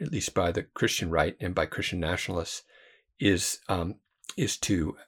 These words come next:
is to use violence and to use, um, the law and, um, and power politics and to purge, um,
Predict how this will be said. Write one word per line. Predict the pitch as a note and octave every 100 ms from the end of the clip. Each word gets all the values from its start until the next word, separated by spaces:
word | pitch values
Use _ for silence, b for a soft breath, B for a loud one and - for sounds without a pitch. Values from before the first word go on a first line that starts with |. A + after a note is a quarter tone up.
| _ -
is | C#3
to | - F#2
use | F#2+ G#2+ G#2+ - - b b -
violence | - F#2 G2+ G#2+ F2+ - - -
and | E2+ F2
to | -
use, | F#2 F2+ F2 - - -
um, | E2+ F2+ _ _
the | -
law | D#2+ F2 F2 E2 - b b b b b -
and, | G#2+ E2+ E2 -
um, | G2+ F2+ - -
and | F2+ -
power | - E2+
politics | D2+ F#2 D#2+ - F2 - - - b b b b b _ -
and | F#2 F2 D#2+
to | - F2+
purge, | - - A2+ G2 G2 - - -
um, | - E2+